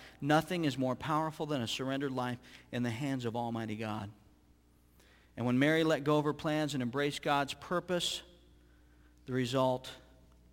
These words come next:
was praise. Look in verses forty-six through fifty-five. Mary goes to visit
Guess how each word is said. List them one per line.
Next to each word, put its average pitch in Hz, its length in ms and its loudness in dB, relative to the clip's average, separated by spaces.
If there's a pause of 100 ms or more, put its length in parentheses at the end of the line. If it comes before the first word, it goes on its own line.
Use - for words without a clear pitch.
(500)
was 117 120 -10
praise. 104 540 -6 (360)
Look 180 140 -6
in 165 100 -2
verses 131 480 -4 (460)
forty-six 151 760 0
through 131 240 -4
fifty-five. 120 760 -2 (320)
Mary 165 240 4
goes 156 340 6
to 151 100 0
visit 131 420 2